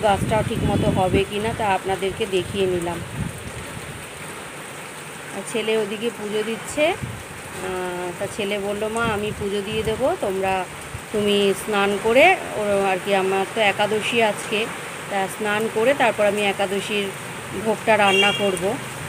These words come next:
আজকে কাউন চালের, কাউন চালটাই করে নেবো আর কি। দেখুন হাওয়া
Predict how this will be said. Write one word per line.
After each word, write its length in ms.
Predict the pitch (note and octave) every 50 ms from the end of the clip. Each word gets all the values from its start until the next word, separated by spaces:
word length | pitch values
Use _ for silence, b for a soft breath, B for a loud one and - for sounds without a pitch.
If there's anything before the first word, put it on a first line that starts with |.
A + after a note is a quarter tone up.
| - - - - - - - - F3+ F3+ F#3
আজকে 220 | G3 F#3+ - A3+ G#3+ -
কাউন 320 | A3 G3+ G3 G3+ G#3 G3 -
চালের, 380 | A3+ G#3+ G#3+ A3 A3 G#3+ G#3+ G#3+ G#3 G3+ - - - - - - - - - - - - - - G3 F#3+ - -
কাউন 280 | G#3+ G#3 G#3 A3 A3+ A3 -
চালটাই 340 | A#3 A3+ G#3+ G#3 A#3+ B3+ B3 -
করে 220 | A3+ G3+ G3 G3
নেবো 300 | F#3 F#3 F#3 F3+ F3 F3+
আর 100 | F3 F3
কি। 160 | - - - - - - - - - F#3+
দেখুন 380 | G3 G3 - - C#4 C#4+ C#4 B3 - - - - - - - - - -
হাওয়া 320 | - F3+ F3+ F#3 F#3+ G3